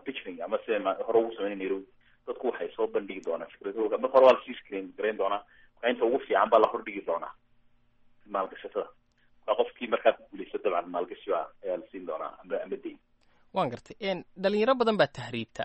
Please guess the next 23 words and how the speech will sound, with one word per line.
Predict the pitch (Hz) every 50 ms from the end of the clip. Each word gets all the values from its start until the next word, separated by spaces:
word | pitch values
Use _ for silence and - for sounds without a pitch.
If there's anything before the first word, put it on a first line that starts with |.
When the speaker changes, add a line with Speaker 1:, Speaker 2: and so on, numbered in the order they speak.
| - -
Speaker 2:
Ma | 139 -
is | - - -
leedahay | 208 240 226 190 170 156 143 - 143 139 139 139 139 143 _ _ - _ _ - - - - - -
haddii | 151 147 143 147 151 180 214 226 233
dhalinyarada | 208 175 170 165 160 156 156 160 165 180 160 147
la | 135 127 123
siiyo, | - - - 131 131 131 131 135 139 139 139 139 135 131 - _ -
en, | - 127 117 110 110 107 107 101 87 - - - - _ _ -
fik-, | 131 - _ - 104
macnaha | 113 120 127 139 143 147 139
maalgelin | 135 135 135 135 131 131 131 131 131 131 131 131 123 135 143 147 175 180 170 -
ay | 135 131 120
helaan, | 110 123 127 139 135 123 110 107 127 143 156
dhinacay | 143 156 165 131 131 135
doonaan | 127 143 139 139 127 117
ha | 117
ka | - 139
helaan, | 135 131 127 127 123
baananka | 127 131 139 151 156 - 139
ha | 139 139
ka | - 151 151
helaan, | 156 160 156 160 160 156 147
ama | - 120 123 117 113 113 113 113 113 113